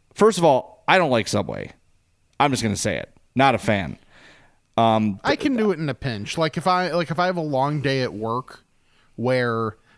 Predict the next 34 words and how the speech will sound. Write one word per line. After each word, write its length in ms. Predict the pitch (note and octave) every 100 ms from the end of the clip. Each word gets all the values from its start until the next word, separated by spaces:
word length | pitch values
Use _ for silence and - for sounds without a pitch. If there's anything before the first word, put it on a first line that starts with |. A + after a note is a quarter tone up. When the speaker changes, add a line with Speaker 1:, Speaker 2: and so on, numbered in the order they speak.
| _ _ _ -
Speaker 2:
like, 220 | C#3+ C#3
the 80 | C#3
timing 480 | - D3 D3 D3+ D3
with 160 | C3+
my 160 | C#3 A#2+
shift 340 | - C3+ -
is 140 | C#3 C3
awkward 320 | B2 - C#3+
where 100 | B2+
I 40 | A#2
don't 160 | G#2+
really 160 | C3+ A#2+
get 220 | A2+ B2
to 120 | B2+
have 220 | G#2 B2
a 60 | A2
meal, 580 | G2+ A2 A#2+ B2 C#3 -
I 140 | B3+
can, 180 | B3+ A#3
and 180 | E3+ F3+
I'm 160 | D3+ C3+
not 220 | C#3 -
feeling 400 | C#3 C3 C3+ C3
like 220 | B2+ A#2
getting 260 | B2+ C3 A#2+
Sbarro. 760 | - A2+ A2 A#2 B2+ C3 C#3
You 60 | B2+
know, 60 | G2
I, 160 | A#2 A2+
if 120 | A2+
I 100 | E3
don't 140 | G3
want 240 | F3 F3+
an 140 | D3